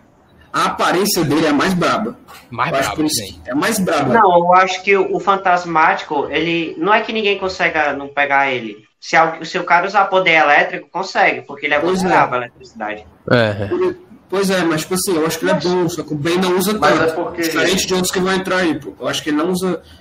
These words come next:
Speaker 1: não sabe usar não, Ben, pô.
Speaker 4: Mas se fosse pra ele ser mesmo coisa forte, é porque tiveram que nerfar ele, né? Porque você ser um fantasma, você não vai se-, conseguir ser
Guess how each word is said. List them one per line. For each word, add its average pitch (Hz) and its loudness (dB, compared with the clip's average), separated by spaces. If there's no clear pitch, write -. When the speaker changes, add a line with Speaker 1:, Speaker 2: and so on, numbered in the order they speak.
Speaker 1:
não 175 -4
sabe 185 0
usar 196 2
não, 151 0
Ben, 123 -4
pô. - -18
Speaker 4:
Mas - -6
se 185 -18
fosse 143 -8
pra 135 0
ele 113 -8
ser 117 -10
mesmo 110 -10
coisa 113 -6
forte, - -2
é - -4
porque 165 -4
tiveram 160 -2
que - -8
nerfar 131 -2
ele, 107 -8
né? 117 -10
Porque 127 -12
você - -10
ser 156 -8
um - -6
fantasma, 185 0
você 165 -10
não 165 -8
vai 151 -8
se-, - -20
conseguir 139 -8
ser 123 -8